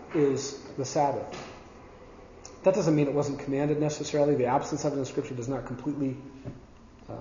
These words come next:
make it impossible, but it's very strong that it didn't, um, as well. Um, a Sabbath rest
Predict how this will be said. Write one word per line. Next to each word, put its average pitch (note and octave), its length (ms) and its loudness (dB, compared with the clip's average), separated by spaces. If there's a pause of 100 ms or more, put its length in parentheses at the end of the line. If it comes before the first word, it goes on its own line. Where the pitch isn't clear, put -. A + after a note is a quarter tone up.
(380)
make C3 240 -4
it B2+ 60 -4
impossible, C#3 560 -2
but B2+ 160 -2
it's - 160 -6
very C3+ 200 0
strong C3 560 0
that B2 160 0
it A#2 140 -4
didn't, - 360 -2 (120)
um, A#2 280 -8 (460)
as A#2 140 -6
well. B2 420 -2 (1040)
Um, B2+ 400 -2 (1800)
a B2+ 40 -6
Sabbath E3+ 440 2
rest C#3+ 380 0